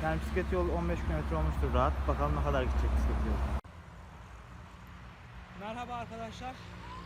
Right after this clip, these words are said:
On ikinci gündeyiz. Bir yemek molası vereceğim şimdi. Telefon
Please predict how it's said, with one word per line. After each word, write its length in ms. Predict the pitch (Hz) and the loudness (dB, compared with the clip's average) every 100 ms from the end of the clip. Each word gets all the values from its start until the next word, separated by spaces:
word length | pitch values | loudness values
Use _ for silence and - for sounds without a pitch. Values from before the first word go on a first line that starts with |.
| 1077 1077 1077 - - - - - - - - | -8 -8 -10 -10 -10 -10 -12 -12 -12 -12 -10
On 80 | 214 | -10
ikinci 340 | 214 233 226 | -8 -10 -8
gündeyiz. 460 | 240 233 233 247 - - - - - - 180 | -8 -8 -8 -8 -10 -12 -14 -14 -14 -14 -12
Bir 80 | 202 | -10
yemek 280 | 220 220 208 | -8 -10 -10
molası 320 | 220 214 220 | -10 -10 -8
vereceğim 360 | 202 196 202 202 | -8 -8 -12 -12
şimdi. 180 | 202 202 226 - - - - - - - - - - | -12 -12 -14 -14 -16 -18 -18 -16 -16 -16 -16 -16 -16
Telefon 340 | 156 156 165 | -16 -16 -14